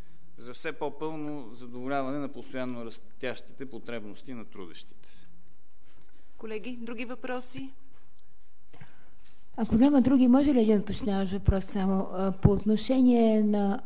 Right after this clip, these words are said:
Speaker 3: а, бъдещия бюджет? Имате ли изчисления, господа работодатели, а, какви, а,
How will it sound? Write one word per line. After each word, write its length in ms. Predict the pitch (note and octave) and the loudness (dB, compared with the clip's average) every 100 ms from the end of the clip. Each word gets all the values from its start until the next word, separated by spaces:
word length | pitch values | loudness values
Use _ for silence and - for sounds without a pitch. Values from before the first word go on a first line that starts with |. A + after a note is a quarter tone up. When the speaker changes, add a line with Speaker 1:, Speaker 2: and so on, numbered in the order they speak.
| - | -4
Speaker 3:
а, 400 | - G3 G3 G3 F#3+ F#3+ | -4 -2 0 0 -2 -4
бъдещия 640 | G3+ G3+ G3 A3 - - F#3+ | -6 -2 2 2 0 -2 0
бюджет? 720 | F#3 F3 F#3+ F#3 - - - - - - - - - | -2 0 0 -2 -6 -6 -6 -6 -6 -6 -6 -6 -2
Имате 320 | A3 B3+ C4+ | 2 4 4
ли 80 | D4+ | 4
изчисления, 720 | D4+ - B3+ - B3 A#3+ A3+ | 2 2 0 2 6 6 6
господа 440 | G#3 G3+ A3 G3+ G3+ | 4 0 0 2 2
работодатели, 1000 | F#3+ F#3 G#3 F#3 G3+ G#3 G#3 A#3 D4 - - - - - | 0 -2 -2 0 0 0 0 2 0 -2 -6 -6 -6 -4
а, 340 | - A3+ G#3+ G#3+ G#3+ | 0 2 4 2 0
какви, 840 | - A3 A3 - A3 B3+ C#4+ D4 - | 0 0 0 -2 0 2 2 0 -2
а, 580 | - A#3+ A#3 A3+ A3 G#3+ | 0 4 4 4 4 2